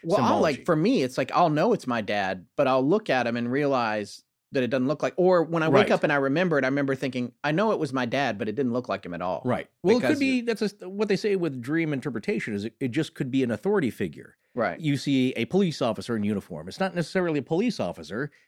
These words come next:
Speaker 2: That could be your dad. It's somebody who's in authority. That's the symbology of it.
Speaker 1: You're revising my dreams here. I'm telling
Speaker 2: Yes.
Speaker 1: you that I woke up and I knew it was my
Speaker 2: <laughs>
Speaker 1: dad,
Speaker 2: Yeah.
Speaker 1: and it didn't look like
Speaker 2: It didn't
Speaker 1: my
Speaker 2: look
Speaker 1: dad.
Speaker 2: like,
Speaker 1: It
Speaker 2: right.
Speaker 1: wasn't some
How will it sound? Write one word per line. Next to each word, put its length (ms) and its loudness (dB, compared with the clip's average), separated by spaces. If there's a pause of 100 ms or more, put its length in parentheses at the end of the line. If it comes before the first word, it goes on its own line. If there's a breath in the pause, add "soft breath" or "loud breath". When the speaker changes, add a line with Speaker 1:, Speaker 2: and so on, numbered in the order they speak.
(120)
Speaker 2:
That 220 -4
could 200 0
be 80 4
your 160 2
dad. 300 -4
It's 120 -12
somebody 420 0
who's 300 0
in 160 -2
authority. 500 0
That's 320 -4
the 160 -2
symbology 640 -2
of 100 -6
it. 160 -12
Speaker 1:
You're 160 0
revising 460 0
my 120 0
dreams 300 -2
here. 160 -4
I'm 140 0
telling 280 4
Speaker 2:
Yes. 40 2
Speaker 1:
you 80 2
that 120 4
I 120 4
woke 260 2
up 140 4
and 100 4
I 60 6
knew 180 6
it 80 8
was 160 6
my 140 6
Speaker 2:
<laughs> 160 6
Speaker 1:
dad, 260 6
Speaker 2:
Yeah. 220 4
Speaker 1:
and 100 4
it 80 0
didn't 240 6
look 220 6
like 100 6
Speaker 2:
It 40 4
didn't 160 4
Speaker 1:
my 40 6
Speaker 2:
look 80 6
Speaker 1:
dad. 60 6
Speaker 2:
like, 100 4
Speaker 1:
It 60 4
Speaker 2:
right. 160 8
Speaker 1:
wasn't 260 2
some 340 2